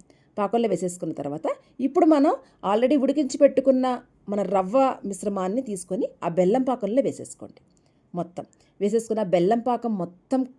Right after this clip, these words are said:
ఆ రవ్వకు పట్టేలాగా బాగా పట్టించి కడి-, కలిపేసేసి కొంచెం బాయిల్ అవ్వనివ్వండి. ఒక్క టూ సెకండ్స్ మాత్రమే బాయిల్, ఆ బెల్లం పాకము,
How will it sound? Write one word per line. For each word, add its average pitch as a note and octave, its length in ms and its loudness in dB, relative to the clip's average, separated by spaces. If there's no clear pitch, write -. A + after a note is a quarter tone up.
ఆ F#3+ 160 -2
రవ్వకు E3 320 -2
పట్టేలాగా F3 600 0
బాగా A3 460 -4
పట్టించి F#3 500 -6
కడి-, F3 300 -4
కలిపేసేసి F3+ 600 -4
కొంచెం C4 460 -4
బాయిల్ F3+ 280 0
అవ్వనివ్వండి. - 380 -12
ఒక్క - 280 -8
టూ D4 280 -4
సెకండ్స్ D4 420 -4
మాత్రమే C4+ 400 -2
బాయిల్, F3 440 -4
ఆ - 20 -10
బెల్లం F3+ 380 0
పాకము, F#3 640 -6